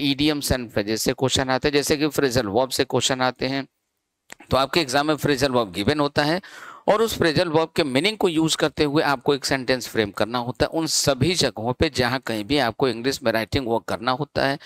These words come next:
इनका यूज़ आपके एसे राइटिंग में भी देखने को मिलेगा, ठीक है। तो इनका यूज़ सभी जगहों पे आपको देखने को मिलता है, ट्रांसलेशन में भी इनका यूज़ आपको देखने को मिलता है।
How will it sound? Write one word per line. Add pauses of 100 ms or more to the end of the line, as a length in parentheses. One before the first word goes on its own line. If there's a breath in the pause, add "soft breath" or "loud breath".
(440 loud breath)
इनका
यूज़
आपके
एसे
राइटिंग
में
भी
देखने
को
मिलेगा, (280)
ठीक
है। (760 loud breath)
तो
इनका
यूज़
सभी
जगहों
पे
आपको
देखने
को
मिलता
है,
ट्रांसलेशन
में
भी
इनका
यूज़
आपको
देखने
को
मिलता
है।